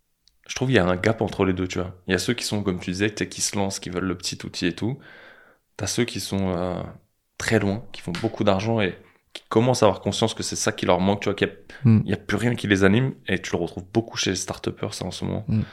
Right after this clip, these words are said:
Speaker 1: Où les mecs, leur objectif, c'est de faire le million ou les millions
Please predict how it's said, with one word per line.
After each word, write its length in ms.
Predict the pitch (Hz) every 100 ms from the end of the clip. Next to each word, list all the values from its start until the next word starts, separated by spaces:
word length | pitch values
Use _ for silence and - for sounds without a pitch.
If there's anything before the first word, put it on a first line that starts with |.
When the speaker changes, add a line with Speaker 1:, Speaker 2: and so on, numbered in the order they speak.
| - - _ _ -
Speaker 1:
Où 100 | 98
les 80 | 92
mecs, 220 | 101 104
leur 80 | 90
objectif, 420 | 87 90 - 107
c'est 180 | - 87
de 360 | 87 85 82 - - -
faire 200 | - 87
le 80 |
million 520 | 90 92 90 95 92 95
ou 60 |
les 120 | 87 98
millions 440 | 98 92 98 104